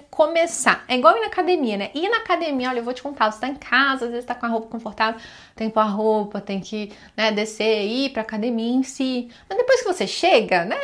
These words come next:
fez o primeiro exercício, né, deu aquela despertada, você faz o que tem que fazer e aí depois você volta. Mas ir, pelo menos pra mim,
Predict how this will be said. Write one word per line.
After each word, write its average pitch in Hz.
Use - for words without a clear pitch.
fez 320
o -
primeiro 220
exercício, 240
né, 370
deu 262
aquela 254
despertada, 220
você 392
faz 269
o -
que -
tem 247
que 247
fazer 214
e 370
aí 349
depois 311
você 320
volta. 202
Mas 262
ir, 349
pelo 220
menos 208
pra 262
mim, 233